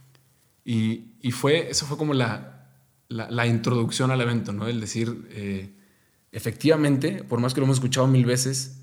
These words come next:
eh, hacen falta los jóvenes y, y no da igual lo que hagamos o no hagamos. Eh, no es indiferente a la iglesia, no es indiferente a la misión. Y ese fue, pues, el primer,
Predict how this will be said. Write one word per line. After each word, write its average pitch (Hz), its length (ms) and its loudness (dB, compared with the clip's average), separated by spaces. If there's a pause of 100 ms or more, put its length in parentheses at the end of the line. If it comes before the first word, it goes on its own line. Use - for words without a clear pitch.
(140)
eh, - 180 -16
hacen 127 220 0
falta 147 300 2
los 117 180 2
jóvenes 113 440 0
y, 117 160 -2
y 113 80 0
no 131 160 4
da 160 100 6
igual 135 500 2 (520)
lo 117 240 0
que 123 80 0
hagamos 131 340 0
o 123 80 0
no 117 140 2
hagamos. 107 500 -4 (140)
Eh, - 100 -16
no 117 120 -4
es 117 120 0
indiferente 135 560 2
a 120 60 2
la 113 80 0
iglesia, 110 360 -2
no 113 100 -2
es 117 100 0
indiferente 127 480 0
a 107 40 -2
la 104 100 -4
misión. 98 420 -6 (360)
Y - 40 -8
ese 131 140 0
fue, 131 340 4 (340)
pues, 123 140 -6
el 110 80 -2
primer, 117 480 0